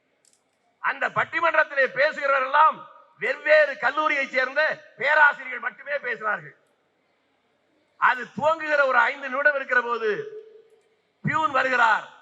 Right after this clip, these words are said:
"உங்களை முதல்வர் அழைக்கிறார்" என்று என்னை அழைத்தார். நான் போனேன். அவர் சொன்னார்,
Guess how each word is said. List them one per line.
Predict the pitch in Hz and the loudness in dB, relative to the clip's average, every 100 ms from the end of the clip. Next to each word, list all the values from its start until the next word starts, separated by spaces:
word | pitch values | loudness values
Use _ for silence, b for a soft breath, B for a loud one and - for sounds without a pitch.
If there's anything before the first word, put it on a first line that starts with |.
| _ _ _ _ | _ _ _ _
"உங்களை | 214 240 226 | -6 -2 -2
முதல்வர் | 208 285 294 269 | 0 0 2 2
அழைக்கிறார்" | 226 269 262 262 262 | 2 -2 0 2 2
என்று | 233 247 | 0 -6
என்னை | 220 202 | -4 -4
அழைத்தார். | 208 196 156 - _ _ _ _ _ _ _ _ _ | -6 -4 -6 -6 _ _ _ _ _ _ _ _ _
நான் | 202 220 | -4 -2
போனேன். | 180 247 269 247 143 - - _ _ _ _ | -2 -2 0 0 -2 -8 -20 _ _ _ _
அவர் | - 208 208 | -6 -4 -4
சொன்னார், | 220 247 269 294 | -4 0 4 4